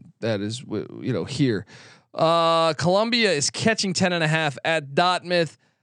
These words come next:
I think Dartmouth is, is gonna get up for Buddy Tevens here. They're both two and three. I know it was, actually, that's a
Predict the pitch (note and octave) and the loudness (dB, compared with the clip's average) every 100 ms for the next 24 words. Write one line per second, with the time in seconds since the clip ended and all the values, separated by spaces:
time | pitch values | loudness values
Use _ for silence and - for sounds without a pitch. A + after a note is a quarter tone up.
0 | _ - D3+ D3+ D#3+ D3 C3+ E3 F3 D#3+ | _ -2 0 0 -2 -2 2 2 2 0
1 | F3 D3 C#3 C#3 B2 B2+ D3 C3 D#3 D#3 | 0 0 -2 -4 -4 -2 0 0 0 0
2 | C#3+ C#3+ C3+ - B2+ B2+ A#2+ B2+ B2 A#2+ | 0 0 -2 -4 -2 -2 -2 -4 -2 -2
3 | A2+ A#2+ A2 G#2+ - _ C3+ B2+ D3 C#3 | -2 0 0 -2 -8 _ -4 -2 0 0
4 | B2+ - C3 A#2 B2 B2 B2+ D3 C#3 - | 0 -2 -2 -4 -2 -2 0 0 -2 -6
5 | - C#3+ - - D3+ C#3 | -8 -8 -8 -8 -6 -6